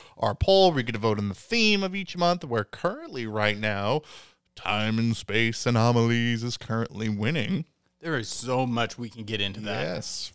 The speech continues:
Speaker 1: for the month of Jan-, uh, February, but there is still time, uh, to get on and let your voices be heard. We also got Past Life Phenomenon. We got The Apocalypse, as well as The Conspiracy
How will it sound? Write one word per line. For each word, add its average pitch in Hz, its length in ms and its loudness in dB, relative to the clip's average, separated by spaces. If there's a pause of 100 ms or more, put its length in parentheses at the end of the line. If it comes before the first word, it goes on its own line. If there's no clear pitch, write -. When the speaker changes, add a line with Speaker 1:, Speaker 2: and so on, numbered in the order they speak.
(100)
Speaker 1:
for - 120 -4
the 110 80 0
month 101 180 2
of 101 200 -10
Jan-, 104 260 -2
uh, 104 200 -4
February, 107 320 0
but 120 140 -2
there 120 140 0
is 113 80 -6
still 135 180 -8
time, 151 460 -8 (260)
uh, 107 240 -4
to - 120 -6
get 113 120 2
on 110 140 4
and 110 60 -2
let 110 100 -4
your 117 80 -8
voices 107 340 -4
be 107 140 -8
heard. 135 360 0 (460)
We 113 80 -2
also 110 220 0
got 107 240 0
Past 120 320 0
Life 104 180 -6
Phenomenon. 135 840 4 (320)
We 110 100 -6
got 101 380 2 (300)
The 104 180 -8
Apocalypse, - 880 -4 (460)
as 117 180 0
well 131 240 6
as 98 300 -2 (120)
The 113 180 -10
Conspiracy - 680 -8